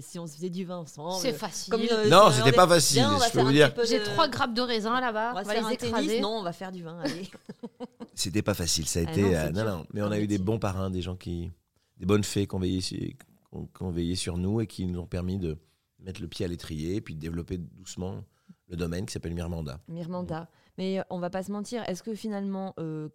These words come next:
Speaker 1: se faire un petit vignoble comme ça, enfin, créer son vin, c'est pas une, une bonne solution pour remplir la cave quand il y a les copains qui viennent ?
Speaker 3: Ben, euh, oui et non. Alors, bah,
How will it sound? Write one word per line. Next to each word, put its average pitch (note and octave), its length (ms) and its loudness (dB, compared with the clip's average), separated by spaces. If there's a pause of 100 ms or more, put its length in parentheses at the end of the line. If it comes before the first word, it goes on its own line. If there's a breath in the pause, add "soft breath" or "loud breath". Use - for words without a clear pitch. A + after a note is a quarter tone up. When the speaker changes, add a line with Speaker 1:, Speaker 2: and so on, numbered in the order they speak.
(120)
Speaker 1:
se - 220 -12
faire F3 300 -8
un E3+ 120 -4
petit F#3 200 -12
vignoble F#3 400 -6
comme E3 160 -8
ça, D#3+ 200 -8
enfin, D3 240 -10
créer F3+ 220 -10
son F3+ 200 -10
vin, F#3 220 -6 (240 soft breath)
c'est F3+ 100 -12
pas G3+ 160 -6
une, F#3+ 140 -4
une F3 360 -6
bonne F#3+ 200 -4
solution G3 420 -10
pour F3 140 -12
remplir F3 320 -6
la E3+ 100 0
cave F3+ 220 0
quand F3+ 80 -6
il E3 80 -2
y - 20 -2
a - 20 -2
les D#3+ 80 -2
copains E3+ 300 -2
qui E3 140 -6
viennent ? E3 300 -2 (500 loud breath)
Speaker 3:
Ben, C#3 180 8
euh, C3 300 4
oui D3+ 240 10
et E3+ 100 10
non. C3 260 8
Alors, A#2+ 320 6
bah, B2 140 4